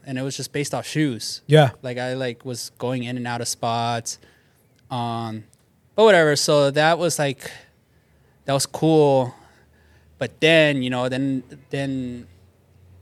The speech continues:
Speaker 1: I think I sent this picture to Danny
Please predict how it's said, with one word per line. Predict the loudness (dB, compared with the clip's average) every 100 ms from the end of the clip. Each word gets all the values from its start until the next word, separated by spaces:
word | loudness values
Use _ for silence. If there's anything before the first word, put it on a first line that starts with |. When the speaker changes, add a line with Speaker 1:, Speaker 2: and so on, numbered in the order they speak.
| -8
Speaker 1:
I | -6
think | -2 -2 -4 -8 -18 -20 -20 -12
I | -8
sent | -6 -6 -6
this | -6
picture | -4 -4 -4 0 0 2 -2 -6 -20 -20 -20 -12
to | -10
Danny | -4 -4 -2 -4 -4 -8